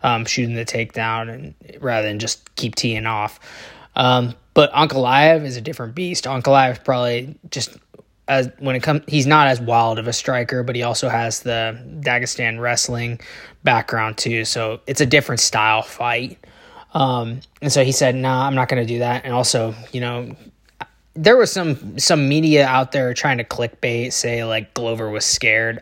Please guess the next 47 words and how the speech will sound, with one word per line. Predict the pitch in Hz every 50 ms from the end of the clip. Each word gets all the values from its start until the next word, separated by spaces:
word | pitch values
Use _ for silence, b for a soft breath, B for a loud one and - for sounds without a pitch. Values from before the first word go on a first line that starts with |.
| _ _ -
I | 143 147 151
don't | 151 139 123 120
think | - 117 107 104
that's | 104 95 90 - -
true. | - - 117 113 113 117 120 - B B B B B
He | - - 160 165
actually | 165 - - 175 131
asked, | 123 127 131 135 127 - - -
"Just | - 131 117 -
give | - 170 165
me | 165 165
a | 151
little | 139 139 139
more | 139 139 127 123
time | - 127 127 131 139 143
if | 143 131 -
you | 139
wanna | 131 131 127
put | - 143 135
it | 123
on | 123 123
the | 120 120
Rio | 117 - - 127 -
card." | 131 - 147 143 143 147 147 - B B B B B B -
I'll, | 135 139 131 127 127 - -
that | 139 139 143 135
gives | - 156 131 117
me | 139 131
a | 123
little | 127 131 131 131
more | 127 127 120
time | - 131 131 127 131 135
because | 131 131 - 135 127
it's | 123 117
just | - 123 - -
a | 127
total, | 117 - - - 131 123 127 123 131 123 - -
it's | - 143 131
a | 131
different | 120 135 123 127 113
style, | - - - - 117 113 113 123 131 139 151 156 - B B B B B B B B B B B B -
um, | 139 131 127 123
compared | - - - - 143 143 143 135
to | 135
Jiri. | 131 127 147 147 151 156 165 170 170 165 - - _ _ _ _ _ _ _ _ _ _ _ _ _ _ - -
But, | 139 127 156 156 147 143 143 - - - - _ - 82 - _ - -
um, | 143 135 131 131 127 123 123 123 127